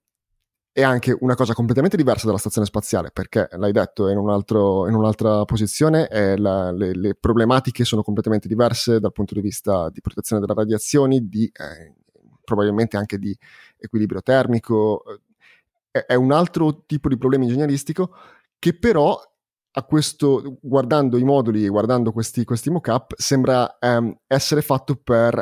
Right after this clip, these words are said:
rivendere idee che sono già state implementate per la stazione spaziale. Quindi, eh, per farlo sembrare più a portata di mano, si, si mostrano sostanzialmente, eh, delle architetture che,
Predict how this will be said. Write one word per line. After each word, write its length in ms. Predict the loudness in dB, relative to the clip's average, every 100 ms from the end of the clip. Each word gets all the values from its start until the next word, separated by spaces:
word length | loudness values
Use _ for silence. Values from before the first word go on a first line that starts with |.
| -2
rivendere 760 | 0 2 2 2 2 0 0
idee 440 | 0 2 2 2 0
che 160 | -2
sono 240 | -2 -2 0
già 120 | -2
state 600 | -2 -4 -2 -4 -4 _
implementate 720 | -4 -4 -2 -2 -2 -4 -4
per 100 | -6
la 60 | -6
stazione 240 | -6 -8
spaziale. 440 | -8 -8 -4 -4 -2
Quindi, 300 | -2 -2 -4 -10 -20 -20 -6
eh, 280 | 0 2 2
per 180 | 0 -2
farlo 240 | 0 2
sembrare 440 | 2 2 2 0 -2
più 260 | 0 2
a 80 | 2
portata 460 | 2 0 2 0 2
di 100 | 2
mano, 420 | 4 2 2 -2
si, 400 | -6 -4 -2 -2
si 160 | -2 0
mostrano 600 | 0 0 2 2 2 -2
sostanzialmente, 880 | -8 -10 -4 -4 -2 0 0 -2 -2 _ -20 _ -2
eh, 440 | 0 2 2 0
delle 180 | 0 0
architetture 500 | -2 -4 -12 -4 -2
che, 220 | -2 -8